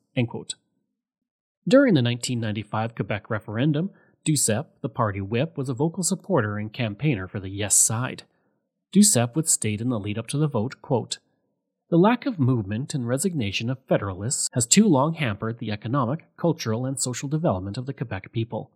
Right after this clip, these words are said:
end quote. After the referendum failed, Duceppe would state, quote, "Newfoundland held more than one referendum before joining Canada.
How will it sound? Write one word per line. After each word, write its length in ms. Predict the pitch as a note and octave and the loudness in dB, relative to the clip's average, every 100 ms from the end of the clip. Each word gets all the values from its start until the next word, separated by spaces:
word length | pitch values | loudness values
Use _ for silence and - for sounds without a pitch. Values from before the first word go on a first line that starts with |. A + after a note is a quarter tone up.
| _ - | _ -6
end 100 | B2 | -6
quote. 300 | A#2+ F2+ - _ _ _ _ _ _ _ _ _ _ | -6 -10 -12 _ _ _ _ _ _ _ _ _ _
After 240 | - A3 D4+ | 0 2 2
the 100 | A3+ | 2
referendum 580 | B2+ A#2 A#2 G#2+ G2+ F#2 | 0 0 -2 -2 -4 -2
failed, 420 | E3 G#2 G#2+ C#3 | 0 0 -2 -2
Duceppe 400 | E3 - G#2 - | 0 0 -2 -4
would 120 | C#3+ | -6
state, 260 | - G#2 - | -4 -4 -2
quote, 340 | B2 G2 - _ _ _ _ _ _ _ | -2 -2 -6 _ _ _ _ _ _ _
"Newfoundland 640 | D3+ G#3+ F3 A2 G#2+ C#3 E3 | 6 6 6 2 0 -2 -4
held 260 | B2+ C#3 | -6 -2
more 260 | B2 D3+ G3+ | 0 2 2
than 200 | G#3+ D3+ | 2 0
one 240 | D#3+ D3 | 0 0
referendum 640 | D#3 E3 D#3 E3 A#2 G2 G#2 | -2 -4 -4 0 0 0 -4
before 340 | B2+ B2 A2+ | -4 -2 -2
joining 360 | G#2+ A2 A2 C3 | -2 -4 -4 -4
Canada. 540 | C3+ A2 G2 G#2 - | -2 -4 -4 -8 -12